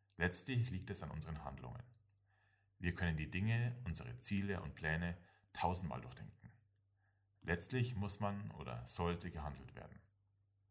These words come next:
Auch ohne ein Gefühl von, „Jetzt bin ich bereit dafür“ oder ähnlichem. Handle und deine Gedanken, dein Denken,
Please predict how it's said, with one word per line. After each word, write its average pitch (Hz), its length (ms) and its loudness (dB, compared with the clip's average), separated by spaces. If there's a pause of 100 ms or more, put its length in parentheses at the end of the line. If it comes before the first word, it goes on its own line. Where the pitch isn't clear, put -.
(200)
Auch - 260 4
ohne 98 240 4
ein 73 120 -4
Gefühl 78 300 -6
von, 64 240 -6 (500)
„Jetzt 82 320 0
bin 90 80 -2
ich 80 140 -6
bereit 71 260 -8
dafür“ - 320 -12 (440)
oder 78 200 -6
ähnlichem. 67 380 -10 (960)
Handle 123 420 4
und 92 100 4
deine 78 220 2
Gedanken, 95 600 0
dein 58 380 -4
Denken, 90 520 -2